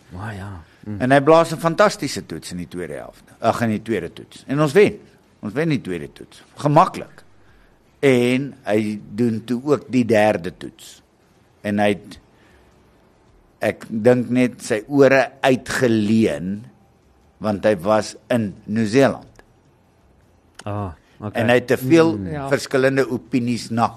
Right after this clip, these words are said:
Speaker 2: geluister.
Speaker 1: Mm.
Speaker 2: Nou, wat dink jy, wat het regtig met Ben O'Keefe gebeur hierdie hele week? Jy het die Franse te nagekom, jou besluitneming, die vyftig vyftig, het jy vir Suid-Afrika gegee,
Speaker 1: Sure.
Speaker 2: jy het dit gedoen, jy het dit gedoen, jy het dit gedoen.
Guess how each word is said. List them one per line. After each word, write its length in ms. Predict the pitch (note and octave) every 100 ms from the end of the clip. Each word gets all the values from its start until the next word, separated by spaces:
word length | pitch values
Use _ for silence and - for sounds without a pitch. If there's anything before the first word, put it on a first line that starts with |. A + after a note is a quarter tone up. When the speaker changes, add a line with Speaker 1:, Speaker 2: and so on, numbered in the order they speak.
| -
Speaker 2:
geluister. 600 | A#2+ A#2+ A#2 - - - -
Speaker 1:
Mm. 260 | G#2 F2+ D#2 - -
Speaker 2:
Nou, 120 | B2
wat 180 | B2+ F#3+
dink 200 | G3+ E3+
jy, 140 | E3
wat 220 | A#2 A#2+ C#3
het 160 | B2
regtig 640 | F#2 E2 G#2 C3 - A#2+ G2+
met 240 | G#2 E2
Ben 180 | G2 G2
O'Keefe 400 | F#2+ - F#2 -
gebeur 380 | F#2 D2+ C2+ - -
hierdie 320 | F2+ G2+ G2
hele 180 | F#2+ F#2+
week? 380 | D#2 B1+ - - _ _ _ _ _ _ _ - - - _ _ _ _ _ _
Jy 120 | - G2+
het 80 | F#2
die 80 |
Franse 480 | F#2+ B2+ B2+ A#2 C3
te 80 | A#2+
nagekom, 640 | A#2+ A2 G#2 - B2+ B2 B2+ - _ _ _ _ _ -
jou 220 | G2+ G2+
besluitneming, 920 | F2 G2 F#2 C3 B2+ A#2+ B2 B2+ B2 A#2+
die 100 | F#2
vyftig 400 | A2 G#2+ - G#2+
vyftig, 500 | - A2 G#2 A#2+ A2 - B1+
het 140 | F#2+ G#2
jy 100 | G2
vir 140 | G#2
Suid-Afrika 680 | - G2 G2 A#2 A2 G#2+ A#2+
gegee, 600 | - A2+ A2 A#2+ A#2+ A#2+ - -
Speaker 1:
Sure. 200 | - E2+
Speaker 2:
jy 60 | F#2
het 120 | D#2+
dit 200 | A#2 -
gedoen, 340 | A2+ A2+ A2+
jy 60 | G#2
het 100 | G2
dit 200 | G#2 G#2
gedoen, 300 | A2 G#2+ G2+
jy 40 | G2
het 80 |
dit 180 | F#2+ F#2
gedoen. 260 | - C#2